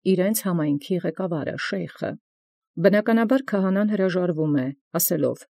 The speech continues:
«Եթե նույնիսկ նման հրաշքը դարձի չբերեց ձեզ, ապա ես այլևս այս տանն անելիք չունեմ»։ Որպես հավելումը ասենք, որ դեպքը տեղի ունեցել մոտ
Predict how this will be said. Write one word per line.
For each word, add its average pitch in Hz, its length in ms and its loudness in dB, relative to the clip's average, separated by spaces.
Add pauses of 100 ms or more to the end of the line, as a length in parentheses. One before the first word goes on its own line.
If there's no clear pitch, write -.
(720)
«Եթե 180 320 4
նույնիսկ 202 480 2
նման 190 400 2
հրաշքը 156 520 -4
դարձի 143 360 -4
չբերեց 165 480 -4
ձեզ, 135 300 -2 (260)
ապա 185 240 0
ես 165 200 2
այլևս 147 400 -2
այս - 240 -6
տանն 165 360 -4
անելիք 139 400 -6
չունեմ»։ 139 400 -8 (1200)
Որպես 196 260 4
հավելումը 180 420 2
ասենք, 165 460 -2
որ 165 180 2
դեպքը 165 320 -2
տեղի 160 280 -2
ունեցել 151 520 -2
մոտ 160 300 -4